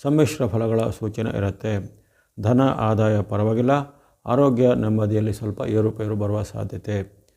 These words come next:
ಅಂದರೆ, ನಿಮ್ಮ ಈ ತಿಂಗಳ ವಾಕ್ಯದಲ್ಲಿ ಧನ ಆದಾಯ ಪರವಾಗಿಲ್ಲ ಎಂಬಂಥ ಒಂದು ವಾಕ್ಯ ಬಂದಿದೆ. ಆದರೆ ಆರೋಗ್ಯ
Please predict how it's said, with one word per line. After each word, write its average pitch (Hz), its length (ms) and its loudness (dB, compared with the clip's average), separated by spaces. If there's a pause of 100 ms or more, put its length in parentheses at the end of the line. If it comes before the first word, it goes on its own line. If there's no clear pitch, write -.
(280)
ಅಂದರೆ, 123 220 0
ನಿಮ್ಮ 117 220 2
ಈ 117 100 0
ತಿಂಗಳ 110 280 -2
ವಾಕ್ಯದಲ್ಲಿ 113 500 0
ಧನ 117 240 0
ಆದಾಯ 117 500 -2
ಪರವಾಗಿಲ್ಲ 110 500 -2
ಎಂಬಂಥ 107 380 -2
ಒಂದು 107 320 -4
ವಾಕ್ಯ 104 280 -4
ಬಂದಿದೆ. 107 420 -2 (400)
ಆದರೆ 131 200 2
ಆರೋಗ್ಯ 139 480 2